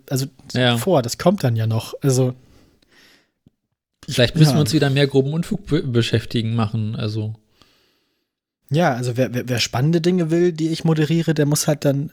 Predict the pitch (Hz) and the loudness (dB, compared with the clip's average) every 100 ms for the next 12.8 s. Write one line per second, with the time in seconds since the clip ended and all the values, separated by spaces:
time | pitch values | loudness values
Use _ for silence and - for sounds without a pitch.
0 | - 131 127 131 - 139 - 135 143 135 | -2 0 0 -2 -2 0 2 0 0 0
1 | 135 - 131 127 - 139 135 151 - 165 | 0 0 0 0 0 -2 0 -2 0 0
2 | 208 202 147 131 - - 139 131 120 123 | 0 0 0 0 -2 -4 0 2 2 0
3 | 139 151 127 - 113 107 131 170 180 151 | 0 -2 -4 -4 -4 0 0 0 -4 -6
4 | 139 143 147 139 175 - - - - - | -6 -6 -4 -2 -4 -6 -14 -16 -18 -20
5 | _ - 156 151 - - 143 135 131 147 | _ -2 0 2 -2 -6 -2 -2 0 0
6 | 135 123 123 135 - 151 156 175 156 156 | 0 0 -2 0 0 0 -2 -4 -4 -4
7 | 151 147 - - 147 139 156 - 165 165 | -2 -4 -6 -4 -2 -2 -4 -2 0 0
8 | 123 117 120 117 113 - 123 117 - _ | 0 0 0 -2 -4 -2 -4 -4 -10 _
9 | _ - 120 101 92 139 127 - _ _ | _ -2 0 0 -2 -2 -4 -10 _ _
10 | _ _ _ _ _ _ _ _ _ 131 | _ _ _ _ _ _ _ _ _ 2
11 | 123 135 151 135 139 131 127 123 104 101 | 4 4 4 2 2 4 2 2 0 0
12 | 104 107 113 - 107 - 101 - | -2 -2 -2 -2 -6 -4 -6 -6